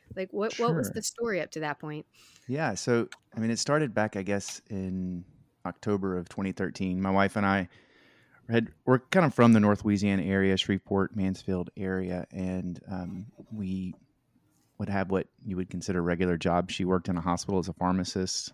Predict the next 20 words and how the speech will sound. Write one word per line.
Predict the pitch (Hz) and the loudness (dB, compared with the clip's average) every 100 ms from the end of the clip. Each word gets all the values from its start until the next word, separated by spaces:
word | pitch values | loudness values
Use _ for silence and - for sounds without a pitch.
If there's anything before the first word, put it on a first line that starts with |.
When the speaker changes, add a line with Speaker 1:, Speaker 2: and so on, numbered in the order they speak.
| - | -12
Speaker 2:
I | 104 | -4
was | 92 87 | -2 2
middle | 95 95 | 2 2
management | 87 90 90 95 76 | 2 2 0 -2 -4
for | 90 | -2
an | |
insurance | 90 90 92 87 | -2 -4 -6 -8
company | - 90 92 87 87 _ _ _ _ | -8 -8 -6 -8 -8 _ _ _ _
that | 98 | -12
was | 85 | -8
based | 90 90 | -6 -4
out | 92 | -4
of | 87 | -2
Ohio. | 82 - 113 139 90 92 _ _ _ _ - | -4 0 2 4 2 -2 _ _ _ _ 0
We | 139 | 4
had | 139 170 _ _ _ | 4 2 _ _ _
two | 143 | 2
daughters, | 127 101 104 110 117 | 6 8 8 4 2
and | 101 95 - | -2 -2 -4
we, | 104 104 104 101 | -2 -2 0 -4